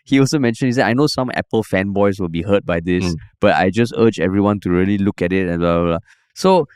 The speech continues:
Speaker 1: I mean, I would consider myself an Apple fanboy.
Speaker 2: Yeah.
Speaker 1: Uh, but even when I watched it, I was like, "Hey, actually, that's quite, quite interesting, ah." Like, uh, you don't often see C E Os go that, like, fucking just bluntly talking about a competitor's product. And
Speaker 2: Mm.
Speaker 1: I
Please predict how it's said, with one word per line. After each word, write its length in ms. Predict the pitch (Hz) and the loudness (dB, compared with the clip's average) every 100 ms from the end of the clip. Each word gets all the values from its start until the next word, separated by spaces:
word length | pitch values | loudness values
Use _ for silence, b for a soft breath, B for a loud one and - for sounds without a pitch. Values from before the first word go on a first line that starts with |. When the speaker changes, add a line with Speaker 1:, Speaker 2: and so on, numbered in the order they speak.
| b | b
Speaker 1:
I 80 | 175 | 0
mean, 100 | 214 160 | 0 0
I 100 | 214 | 0
would 160 | 208 | 0
consider 340 | 131 107 110 117 | -2 -2 0 0
myself 340 | 95 98 98 | 0 0 -2
an 80 | 90 | -2
Apple 240 | 87 - | -4 -4
fanboy. 400 | 95 80 85 80 107 - | -4 -4 -4 -6 -6 -4
Speaker 2:
Yeah. 180 | 92 80 | -2 -2
Speaker 1:
Uh, 400 | - 92 85 87 | -2 0 2 2
but 240 | 87 95 120 | 0 0 0
even 200 | 165 233 | 2 0
when 120 | 170 | 2
I 40 | |
watched 260 | 120 127 135 | 4 2 2
it, 60 | 156 | -2
I 40 | |
was 140 | 117 | 0
like, 100 | 196 | -2
"Hey, 60 | 156 | -2
actually, 240 | - 262 | -2 0
that's 160 | 269 226 | 0 2
quite, 220 | 208 170 _ _ _ - | 0 -2 _ _ _ -2
quite 160 | 226 | 0
interesting, 480 | 143 120 - - 104 | 0 -2 -4 0 0
ah." 100 | 90 - - | -2 -6 0
Like, 220 | 101 98 | 0 4
uh, 300 | 98 95 92 - _ _ _ _ - | 4 4 2 -4 _ _ _ _ -2
you 140 | 135 | 2
don't 160 | 185 208 | 4 2
often 280 | 127 - 156 | 0 -2 -4
see 200 | - 135 | -2 -2
C 300 | - 113 117 | 0 2 4
E 40 | |
Os 240 | 113 113 | 4 2
go 200 | 101 113 | 2 0
that, 280 | 101 113 104 | 2 2 0
like, 240 | 90 85 - - _ _ _ _ 117 | 0 -4 -4 -12 _ _ _ _ -10
fucking 320 | 107 117 110 | -4 0 2
just 280 | 110 107 - | 2 0 -2
bluntly 760 | 113 98 98 98 90 107 107 101 | -10 -6 0 0 2 2 2 2
talking 260 | - 90 107 | -2 -4 0
about 160 | 98 87 | 2 0
a 40 | |
competitor's 540 | - 87 85 - 101 - | -2 -4 -4 -2 -4 0
product. 280 | 87 90 b b b | 0 0 b b b
And 160 | 151 160 | -2 -2
Speaker 2:
Mm. 100 | 156 147 | -6 -6
Speaker 1:
I 120 | - | -4